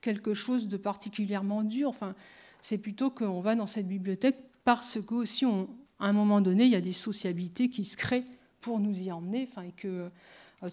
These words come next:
tout concourt à ce qu'on, on, on soit en confiance. Donc il y a cette, euh, ce voisinage, il a, enfin, vous avez dit, enfin, qu'on, qu'on souhaite harmonieux, enfin, qui est toujours fragile, hein, mais en fait qui, euh,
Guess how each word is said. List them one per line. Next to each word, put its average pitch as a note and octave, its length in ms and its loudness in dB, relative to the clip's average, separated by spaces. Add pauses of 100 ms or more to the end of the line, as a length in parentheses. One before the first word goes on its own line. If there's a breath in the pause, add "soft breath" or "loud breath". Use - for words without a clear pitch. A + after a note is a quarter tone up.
tout D4+ 120 0
concourt B3+ 580 2
à G#3+ 80 4
ce - 140 0
qu'on, A#3+ 440 2 (760 soft breath)
on, G3+ 100 -4 (320)
on F#3 520 -2
soit - 340 4
en B3 100 6
confiance. A#3+ 760 0 (1400 loud breath)
Donc C4 200 8
il - 40 10
y C#4+ 40 12
a C4+ 40 12
cette, C4+ 400 6
euh, A3 380 8
ce B3 180 8
voisinage, A#3+ 680 8
il G#3+ 140 6
a, G3 60 6 (240)
enfin, F#3+ 260 -6
vous G3 160 -8
avez F#3 220 -6
dit, G#3+ 200 -6
enfin, - 200 -8 (720 loud breath)
qu'on, G#3 200 -8
qu'on G3+ 200 -8
souhaite A#3+ 360 0
harmonieux, A3+ 380 6
enfin, B3+ 160 4
qui A3+ 140 0
est A3 100 -8
toujours D#4 300 6
fragile, C4+ 540 6
hein, A3 140 0 (760 soft breath)
mais A#3 100 10
en B3+ 120 12
fait G4 400 2
qui, C4 320 10
euh, A3 280 8